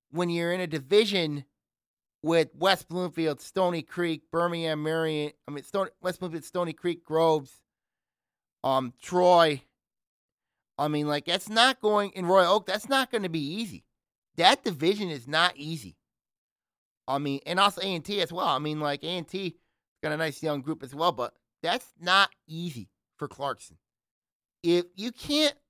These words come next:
you can't rely on one player to save you, even if it's Manny Sikorsky. I mean, obviously, Izzy Haley, you know, you know, playing the role of, um,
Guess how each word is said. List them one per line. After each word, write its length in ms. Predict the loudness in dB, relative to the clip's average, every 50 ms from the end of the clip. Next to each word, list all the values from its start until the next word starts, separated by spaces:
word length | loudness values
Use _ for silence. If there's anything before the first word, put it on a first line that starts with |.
| _ _ _ _ _ _ _ _ _ _ _ _ _ _ _ _ _ -12
you 120 | -10 -10
can't 380 | -10 -8 -4 -2 0 0 0 2
rely 400 | 4 4 6 8 6 6 6 6
on 120 | 4 2 2
one 200 | 2 0 0 -2
player 340 | -4 -2 0 0 0 0
to 80 | -2 -4
save 360 | -8 -8 -4 -2 -2 -2 -4
you, 100 | -6 -12 _ _ _ _ _ _ _ _ _ _ _ _ _ _ _
even 240 | -8 -4 -2 -2 -2
if 120 | -2 -4 -6
it's 120 | -8 -8
Manny 200 | -6 -4 -4 -4
Sikorsky. 560 | -6 -10 -8 -2 0 0 0 -2 -4 _ _ _ _ _ _ _ _ _ _ _ _ _ _ _ _ _ _ _ _ _ 0
I 100 | 0 0
mean, 140 | 0 0 0
obviously, 580 | 4 6 6 6 6 4 2 -4 -6 -8 -6 -4
Izzy 200 | -4 -4 -4 -4
Haley, 520 | -2 0 2 2 4 4 4 2 2 -2 -6 _ _ _ _ _ _ _ _ _ _ -6
you 80 | -4 -2
know, 220 | 0 0 -2 -4 -8 _ _ _ _ _ _ _ -10
you 120 | -6 -4
know, 220 | -2 0 0 0 -2 -4 -8 _ _ _ _ _ -4
playing 200 | -2 -2 0 -2
the 80 | -2
role 360 | 0 2 4 6 6 6 6
of, 260 | 4 2 0 0 0 0
um, 320 | 0 0 0 -2 -8 -12